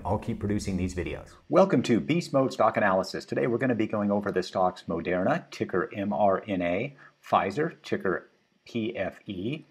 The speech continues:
GlaxoSmithKline, ticker G S K, Johnson and Johnson, ticker J N J, Eli Lilly and Company, ticker L L Y, Sanofi,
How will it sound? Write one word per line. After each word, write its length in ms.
GlaxoSmithKline, 1080
ticker 240
G 280
S 160
K, 460
Johnson 400
and 140
Johnson, 500
ticker 260
J 380
N 160
J, 440
Eli 320
Lilly 320
and 140
Company, 500
ticker 380
L 160
L 180
Y, 480
Sanofi, 680